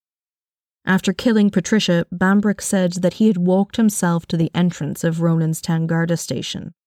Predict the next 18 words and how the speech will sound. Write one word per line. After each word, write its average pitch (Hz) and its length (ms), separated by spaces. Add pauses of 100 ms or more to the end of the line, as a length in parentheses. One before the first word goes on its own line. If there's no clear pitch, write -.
(120)
just 180 240
minutes 190 360
from 170 180
his 170 160
own 156 180
house, - 580 (280)
but 185 140
he 180 100
told 180 360
them 170 240
that 170 180
he 180 80
couldn't 208 280
force 180 380
himself 156 460
to 160 100
go 156 180
inside 165 720